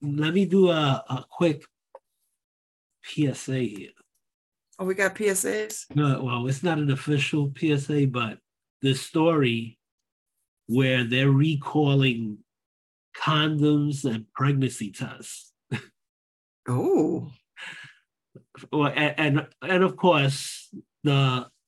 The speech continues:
Speaker 1: the major discount chain that they're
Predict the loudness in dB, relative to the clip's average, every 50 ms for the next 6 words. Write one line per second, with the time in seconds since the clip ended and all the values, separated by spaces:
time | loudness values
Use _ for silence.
0 | _ _ _ _ _ 2 2 4 4 4 6 6 6 4 4 4 2 2 2 2
1 | 2 0 0 0 0 0 2 2 4 2 2 2 2 2 4 4 4 4 2 0
2 | -2 -4 -6 _ -2 -2 -2 0 0 0 0 2 2 0 -2 -4 -6